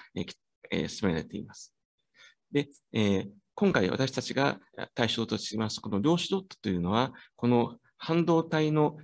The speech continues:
えー、数ナ-、直径が、まあ、数ナノメーターサイズの、えー、微粒子です。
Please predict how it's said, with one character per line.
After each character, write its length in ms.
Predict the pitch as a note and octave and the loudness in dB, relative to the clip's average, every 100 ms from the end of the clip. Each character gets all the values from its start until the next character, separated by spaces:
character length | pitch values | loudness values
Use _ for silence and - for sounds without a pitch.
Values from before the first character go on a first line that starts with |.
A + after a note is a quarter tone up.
| - | -6
え 240 | G#2 E2 | -2 -2
ー、 40 | - | -4
数 280 | - - F#3+ | -4 0 0
ナ-、 80 | F#3 | 0
直 120 | A#2 | -8
径 160 | - E3 | 2 4
が、 80 | D3 | 4
ま 80 | |
あ、 20 | G2+ | 2
数 160 | E3 | 2
ナ 120 | F3+ | 4
ノ 100 | F#3 | 4
メ 140 | F#3 E3+ | 4 2
ー 40 | |
タ 220 | - B2 | 0 -2
ー 40 | B2+ | 0
サ 120 | D#3 | 0
イ 80 | A2+ | 0
ズ 120 | G2 | 2
の、 180 | A2 B2 - _ | 0 0 -6 _
え 320 | G#2 G2+ D#2+ - | -2 0 0 -2
ー、 60 | - | -6
微 140 | F#2+ A2+ | -2 4
粒 120 | C#3+ | 4
子 180 | - - | 4 -6
で 100 | - | -10
す。 200 | - | -14